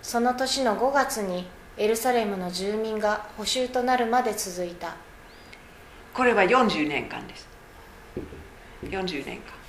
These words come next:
Speaker 2: 間。あ、そして、あの、この、この文章からわかるんですけれども、エレミヤ書の、をコピーした人は、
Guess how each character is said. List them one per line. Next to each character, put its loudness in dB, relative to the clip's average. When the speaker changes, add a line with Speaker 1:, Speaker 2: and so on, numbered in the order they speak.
Speaker 2:
間。 2
あ、 -8
そ 4
し 2
て、 8
あ 8
の、 6
こ 6
の、 6
こ 4
の 8
文 4
章 6
か 4
ら 6
わ 6
か 6
る 2
ん -4
で 0
す -6
け -2
れ 0
ど -4
も、 -2
エ 4
レ 6
ミ 0
ヤ 8
書 2
の、 4
を 8
コ 6
ピ 8
ー 8
し 2
た 8
人 6
は、 6